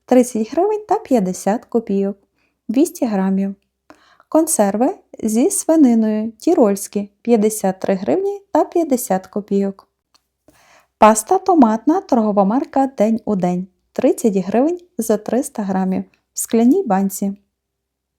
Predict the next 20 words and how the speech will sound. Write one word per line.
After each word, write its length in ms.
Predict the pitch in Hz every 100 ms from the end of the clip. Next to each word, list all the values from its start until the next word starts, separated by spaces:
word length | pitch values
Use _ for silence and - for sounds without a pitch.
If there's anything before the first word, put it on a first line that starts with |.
| _ _ _ _ _ _ _ _ _ _ _ _ _ _ _ _ _ - - _ _ -
Попкорн 760 | 285 - - - 269 254 254 - - - _
з 120 | -
карамеллю 720 | - 349 427 320 220 214 208 - -
двадцять 480 | 226 254 254 226 196
дві 180 | 208
гривні 400 | 214 220 196 190
та 200 | 190 311
двадцять 460 | 320 202 170 190 214
копійок, 540 | - 277 311 320 - _ _
дев'яносто 540 | 247 208 190 233 - 214
грамів. 480 | 196 196 196 196 220 _ _ _ _ _ _
Попкорн 560 | - 277 - - 196 196 -
солоний 720 | - - 262 202 190 226 269
зі 140 | 254 214
смаком 480 | 214 196 196 190
бекону 440 | 202 233 208 185 185
або 280 | - 247 226
сиру, 520 | - - 180 180 294 - _ _ -
двадцять 500 | 196 220 269 262 226
гривень, 480 | 220 240 233 233